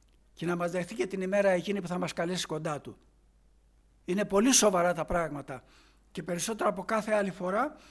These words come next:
πρέπει οπωσδήποτε, ό,τι και αν επιτρέψει ο Θεός στη ζωή μας, να δείξουμε ότι πιστεύουμε και Τον εμπιστευόμαστε. <clears throat> Αλλιώς δεν μπορεί να γίνει. Και μας έχει γράψει στο Λόγο Του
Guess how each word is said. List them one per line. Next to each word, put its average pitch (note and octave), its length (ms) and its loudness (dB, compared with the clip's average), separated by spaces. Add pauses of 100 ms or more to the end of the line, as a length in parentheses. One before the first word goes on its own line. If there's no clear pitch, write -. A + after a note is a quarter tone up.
(220)
πρέπει G3+ 260 0
οπωσδήποτε, G3+ 760 -2 (560)
ό,τι A3+ 300 4
και G3 120 -2
αν F#3+ 100 2
επιτρέψει G3 560 0
ο F3+ 80 0
Θεός G3+ 240 0
στη F#3+ 100 -4
ζωή F3+ 280 -2
μας, C4+ 340 -2 (400)
να F3 140 -4
δείξουμε G3+ 420 -2
ότι G3 180 -4
πιστεύουμε A#3 640 0
και A3 140 -4
Τον G3 140 -4
εμπιστευόμαστε. F3 840 0 (220)
<clears throat> D#3 260 -12
Αλλιώς G3 320 -4
δεν G#3+ 120 -2
μπορεί G3 180 -4
να F#3 140 -4
γίνει. F3 380 -6 (1300)
Και E3+ 120 -8
μας G3+ 180 -6
έχει G#3+ 200 -6
γράψει G#3+ 460 -2
στο E3+ 200 -8
Λόγο G3 340 0
Του C#4+ 220 -8